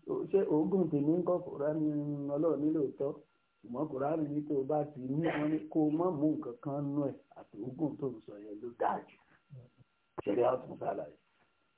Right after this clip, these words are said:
Wọ́n sì máa yanjú ẹ̀, kò sí, kò bá jẹ́ bísínẹ́sì, kẹjọ lọ ṣe bísínẹ́sì, ẹ̀ bá lọ Amẹ́ríkà, ẹ̀ bá jọ wọn ta ká gbogbo ẹ̀, ó wà nù ṣẹ̀rí á.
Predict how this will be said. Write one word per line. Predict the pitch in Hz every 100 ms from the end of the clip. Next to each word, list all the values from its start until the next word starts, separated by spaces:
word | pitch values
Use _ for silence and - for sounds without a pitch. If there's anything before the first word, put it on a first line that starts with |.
| _
Wọ́n | 135 131
sì | 98
máa | 101 98
yanjú | 98 95 101
ẹ̀, | 117 -
kò | 104
sí, | 101 - 147 156 - - - - _ _ _
kò | 127
bá | 226 156
jẹ́ | 143 156
bísínẹ́sì, | 170 160 165 170 165 131 131 127 123 120 120 120
kẹjọ | 143 135 139
lọ | 131 127
ṣe | 131 135
bísínẹ́sì, | 147 147 143 156 - - 120 110 _ _ _ -
ẹ̀ | 131
bá | - 123
lọ | 123
Amẹ́ríkà, | 120 117 127 143 143 139 -
ẹ̀ | 127
bá | 143 143
jọ | 123 120
wọn | 131 120
ta | 127 120
ká | - 120
gbogbo | 117 107 113
ẹ̀, | 110 - _
ó | - 120
wà | 117 101
nù | 98
ṣẹ̀rí | - - -
á. | 90